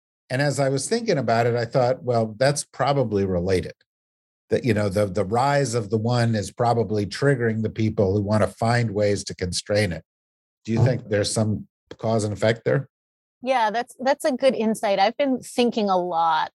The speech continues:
Speaker 2: about, you know, this, this book lives on the seam of exactly the problem you've described, which is, you know, the law has been the source of an agent of great freedom and dignity and equality for women, not just in America, but around the world.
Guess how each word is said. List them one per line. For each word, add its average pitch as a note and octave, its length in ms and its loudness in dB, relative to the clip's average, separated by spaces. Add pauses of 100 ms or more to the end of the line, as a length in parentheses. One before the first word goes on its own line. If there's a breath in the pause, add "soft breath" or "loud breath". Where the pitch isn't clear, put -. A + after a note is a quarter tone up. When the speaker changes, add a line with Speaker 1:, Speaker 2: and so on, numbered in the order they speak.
Speaker 2:
about, D#3+ 720 0 (520)
you A3 140 0
know, F3+ 100 0
this, A3+ 260 2
this G3 380 0
book G#3 300 -2
lives F#3+ 380 0
on F3 240 0
the F3 80 0
seam F3+ 360 0
of D3+ 120 -4
exactly D#3+ 480 2
the E3 120 0
problem D3+ 600 0 (520)
you've F3 240 2
described, A3+ 580 0
which F#3 300 -2
is, F3 560 0 (100)
you A#3+ 200 -4
know, C#4 140 -2
the G3 140 2
law F3+ 240 2
has F3+ 180 -6
been E3+ 460 -2
the F3+ 100 2
source E3 640 -2
of E3 340 2
an E3 180 -2
agent D#3+ 400 0
of D3+ 320 0
great E3 260 0
freedom A#3+ 420 0
and D#3+ 160 -8
dignity G3 480 0
and D3+ 100 -2
equality F#3+ 680 0 (340)
for F#3+ 140 2
women, F3+ 360 0
not C#3+ 180 -2
just - 300 -4
in E3+ 80 6
America, F3 440 2
but G3 140 0
around D3 320 -2
the D3 80 -2
world. D3+ 520 0